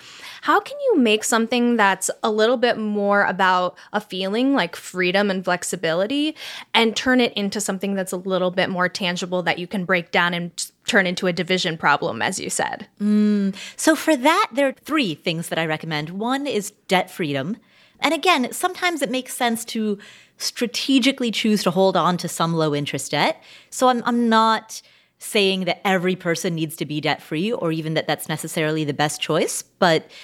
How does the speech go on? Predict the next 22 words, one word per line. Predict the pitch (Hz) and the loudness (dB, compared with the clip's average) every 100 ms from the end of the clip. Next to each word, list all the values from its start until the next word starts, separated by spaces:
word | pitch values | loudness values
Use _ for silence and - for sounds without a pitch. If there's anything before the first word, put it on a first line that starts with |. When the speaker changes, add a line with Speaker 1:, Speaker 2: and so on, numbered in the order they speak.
| - - - | -20 -18 -4
Speaker 2:
you | 196 196 285 339 | 2 6 6 6
yourself | 269 226 - 220 202 202 180 | 2 0 0 -2 -2 -4 -2
know | 165 | 0
whether | 151 160 160 165 | 2 0 2 0
or | |
not | 160 156 - | 0 -4 -4
that's | 160 | -6
going | - 165 160 | -4 -4 -4
to | |
produce | - 151 156 156 - | -6 -6 -6 -6 -10
a | - | -8
psychological | - 165 160 147 156 156 147 | -2 -2 0 2 2 2 -4
feeling | 143 - 139 139 | -6 -6 -8 -8
of | 127 | -12
freedom. | - - - 180 - _ _ _ _ - | -10 -10 -10 -12 -18 _ _ _ _ 0
And | 196 190 - | 2 2 -2
if | 196 | -2
it | 240 214 | -2 -2
does, | 311 330 185 151 180 - _ _ _ _ | 2 4 4 0 -4 -10 _ _ _ _
then | 220 214 214 202 196 196 - | 0 2 2 -2 -6 -10 -6
even | 262 269 240 | -2 0 0
if | 233 - | -2 -8